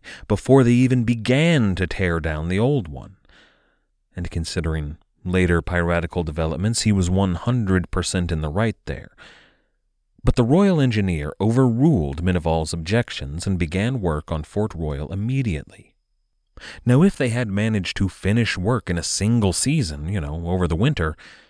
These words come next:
it would have been fantastic. They might have repelled the English with ease. But they couldn't manage it. Repairs were taking far longer than expected. When William Phipps set sail,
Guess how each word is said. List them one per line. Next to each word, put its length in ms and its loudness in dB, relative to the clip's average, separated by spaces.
it 140 -6
would 120 4
have 100 -2
been 180 0
fantastic. 760 -8
They 80 4
might 180 6
have 100 2
repelled 460 4
the 80 -2
English 420 0
with 180 -2
ease. 720 -8
But 100 -2
they 80 2
couldn't 360 0
manage 360 -4
it. 180 -20
Repairs 540 2
were 100 4
taking 280 -2
far 500 2
longer 340 2
than 120 -2
expected. 600 -6
When 200 6
William 460 4
Phipps 300 0
set 280 -2
sail, 540 0